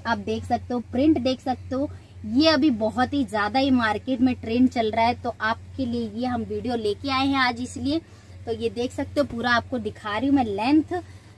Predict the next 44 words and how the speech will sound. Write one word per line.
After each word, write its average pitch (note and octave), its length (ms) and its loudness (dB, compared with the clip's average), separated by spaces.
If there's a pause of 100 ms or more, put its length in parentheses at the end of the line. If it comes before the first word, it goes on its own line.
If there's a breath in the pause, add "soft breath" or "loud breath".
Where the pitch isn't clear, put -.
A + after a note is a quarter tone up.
देखिए G3+ 280 -4
कितना D#4+ 340 0
सुंदर C4 440 2
चीज C4+ 280 -2
है, C#4+ 180 2
daily A3+ 340 0
wear B3+ 200 0
करने A#3+ 320 -2
के B3 80 -6
लिए B3 120 0
बहुत G3+ 320 -2
ही D4+ 100 2
बढ़िया B3 300 4
है, C4 260 6 (320 loud breath)
या B3 180 8
officially B3+ 640 6
dress B3 280 6
के B3+ 100 0
लिए B3 160 10
भी C4 120 6
आप A#3 420 2
अगर A#3 260 4
वियर A#3+ 260 8
करना A#3+ 280 2
चाहते A3 320 2
हो C4+ 60 4
तो C#4 120 -2
इस B3 160 0
type G#3 260 0
की B3 60 0
चीजें A3+ 260 0
कर A#3 200 0
सकते A3 300 -4
हो। C4 160 0 (340 loud breath)
मैं A#3+ 80 -2
आपको A#3 220 2
इसको C4 240 0
खोल B3 340 2
के C4+ 100 2
दिखाना A3+ 380 -2
चाहती A3 300 -4
हूँ। B3 40 0
ये G#3+ 60 -4
देखिए F#3+ 300 -12